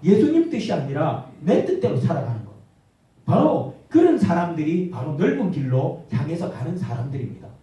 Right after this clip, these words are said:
그런데 이 넓은 길의 끝에는 오늘 본문에서 보니까 뭐가 있다고요? 멸망이 기다리고 있대요. 그런데도 많은 크리스찬들은 지금도 그 넓은 길을 향해서 가고 있습니다.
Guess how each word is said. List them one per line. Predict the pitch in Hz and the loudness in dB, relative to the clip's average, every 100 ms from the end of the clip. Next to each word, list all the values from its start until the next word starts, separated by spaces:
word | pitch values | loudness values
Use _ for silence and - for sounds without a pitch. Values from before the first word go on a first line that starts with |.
| _ _ - | _ _ 2
그런데 | 302 - 220 - - - | 4 4 4 4 0 0
이 | 277 311 311 | 8 10 10
넓은 | 285 277 254 | 8 4 2
길의 | 220 196 | 2 2
끝에는 | 247 - 208 180 | 2 6 6 6
오늘 | 214 202 | 4 4
본문에서 | 196 208 240 185 | 4 4 2 0
보니까 | 170 160 147 | -2 -2 -2
뭐가 | 127 147 240 | 0 2 2
있다고요? | 196 170 151 160 - - - - 143 | 0 -2 0 0 -2 -6 -18 -6 2
멸망이 | 196 247 247 214 | 2 2 -2 -6
기다리고 | - 135 - - 143 | -8 -8 -8 -10 -12
있대요. | 120 - - - - - - - - - - - | -14 -18 -20 -20 -20 -20 -20 -20 -20 -20 -20 -8
그런데도 | 254 262 240 214 185 - - - | -2 0 2 2 2 0 -6 -6
많은 | 139 175 214 277 - | 0 2 2 2 -2
크리스찬들은 | - - 240 214 196 175 131 - | -2 2 2 4 2 2 0 -6
지금도 | - 233 254 226 208 - - | -6 -4 0 2 0 -2 -2
그 | 180 | 0
넓은 | 190 165 190 170 | 2 2 0 -2
길을 | 143 123 - | -4 -6 -8
향해서 | 143 143 143 | -8 -10 -10
가고 | - 123 113 | -10 -10 -10
있습니다. | - 139 135 - | -12 -12 -10 -12